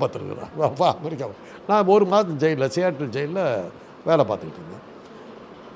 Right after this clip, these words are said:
அங்க சைக்கியாட்ரிஸ்ட் இருக்காங்க, டெய்லி அவங்களுக்கு கவுன்சிலிங் பண்றாங்க. ஒரு நாலு கைதிகளை உட்கார வச்சுட்டு, "ஏன் அந்த மாதிரி நடந்த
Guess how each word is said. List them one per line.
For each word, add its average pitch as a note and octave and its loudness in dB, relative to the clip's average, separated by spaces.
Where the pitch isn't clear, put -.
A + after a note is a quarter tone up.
அங்க A#3 4
சைக்கியாட்ரிஸ்ட் A#3 4
இருக்காங்க, G2+ -8
டெய்லி B3 6
அவங்களுக்கு A3+ 6
கவுன்சிலிங் A3+ 2
பண்றாங்க. G2+ -2
ஒரு D3+ 2
நாலு C#3 0
கைதிகளை D#3+ 0
உட்கார C#3+ 2
வச்சுட்டு, C#3+ -4
"ஏன் F3+ 2
அந்த D3 -2
மாதிரி B2+ -4
நடந்த F#2+ -8